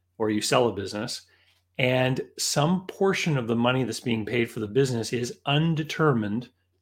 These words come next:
at that point of transaction. And you're simply tying some stream of payments in the future to the performance of the business. Now,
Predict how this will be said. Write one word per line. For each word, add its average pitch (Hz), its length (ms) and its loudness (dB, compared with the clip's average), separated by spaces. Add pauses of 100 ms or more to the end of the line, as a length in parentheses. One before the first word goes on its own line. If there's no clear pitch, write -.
at 120 180 0
that 113 240 -2
point 123 380 -4
of 101 80 -10
transaction. 107 840 -4 (640)
And 123 220 2
you're 123 120 2
simply 147 420 0
tying 135 680 0
some 143 340 0
stream 143 600 0
of 123 260 -8
payments 135 480 0
in 110 80 -4
the 98 80 -6
future 160 580 -4 (380)
to 160 160 4
the 147 80 2
performance 127 600 0
of 107 100 -6
the 107 80 -4
business. 104 540 -4 (440)
Now, 123 380 2